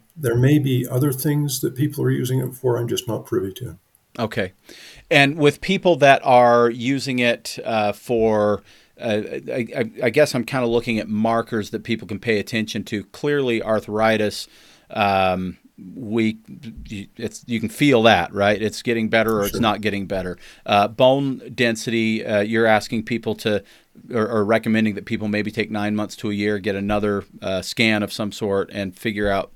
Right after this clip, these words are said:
Speaker 2: where they're at at that point. Um,
Speaker 1: Yes.
Speaker 2: we can watch P S A, uh, with a blood test.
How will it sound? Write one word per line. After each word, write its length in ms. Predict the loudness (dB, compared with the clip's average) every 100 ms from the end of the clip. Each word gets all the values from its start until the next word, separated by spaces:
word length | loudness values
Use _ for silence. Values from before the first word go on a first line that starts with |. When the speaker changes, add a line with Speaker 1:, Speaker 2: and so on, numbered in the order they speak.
| -16
Speaker 2:
where 240 | -2 0 2
they're 160 | 0
at 120 | 0
at 80 | -2
that 280 | 0 0 -2
point. 380 | -8 -6 -8 -12 -20 -20 -20 -2
Um, 320 | 2 4 2 -2
Speaker 1:
Yes. 240 | -6 -6 -6
Speaker 2:
we 100 | -2
can 140 | 2
watch 260 | 2 2 -2
P 180 | 2 2
S 200 | 2 2
A, 380 | 4 4 2 -4 _
uh, 360 | -6 -2 0 0
with 140 | -2 -6
a 60 |
blood 320 | -2 0 0
test. 400 | -2 -2 -2 -8